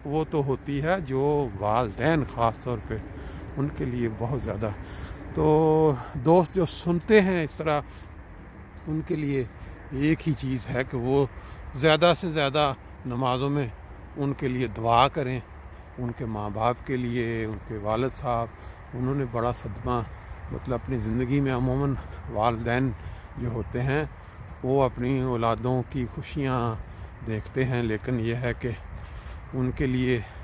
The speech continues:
दो तीन सदमे अपनी ज़िंदगी में, पहले जवान बेटा साकिब था, हादसे में वफ़ात, फिर उनकी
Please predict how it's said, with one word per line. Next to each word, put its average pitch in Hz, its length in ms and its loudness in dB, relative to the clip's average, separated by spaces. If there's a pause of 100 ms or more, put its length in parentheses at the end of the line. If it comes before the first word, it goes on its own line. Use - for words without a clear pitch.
(480)
दो 117 180 2 (120)
तीन 147 220 4
सदमे 120 480 0
अपनी 113 280 -2
ज़िंदगी 110 400 0
में, 110 200 -2 (560)
पहले 117 320 2
जवान 107 380 2
बेटा 107 360 2 (120)
साकिब 113 480 -4
था, 120 180 2 (200)
हादसे 107 380 -4
में 120 160 0
वफ़ात, 110 640 0
फिर 110 180 -4
उनकी - 600 -10